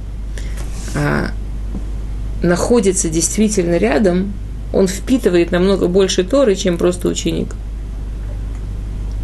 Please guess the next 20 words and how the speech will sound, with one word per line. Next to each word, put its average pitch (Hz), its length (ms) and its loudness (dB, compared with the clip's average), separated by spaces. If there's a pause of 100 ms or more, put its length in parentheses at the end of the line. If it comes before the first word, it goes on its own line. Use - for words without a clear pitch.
(520)
Тот, 254 120 6
кто 254 100 4
находится 220 500 4
рядом 214 320 6
и 180 60 4
видит, 170 300 0
как 165 240 0
Рав 160 420 -2 (1080)
ест, 202 380 4
и 190 40 6
как 165 220 0
Рав 160 180 -2
пьет, 214 420 4
и 202 60 2
как 175 240 -2
Рав 160 180 0
живет. 220 500 4 (1400)
Тот, 226 200 4
кто 190 260 4 (180)
прислуживает – 240 760 4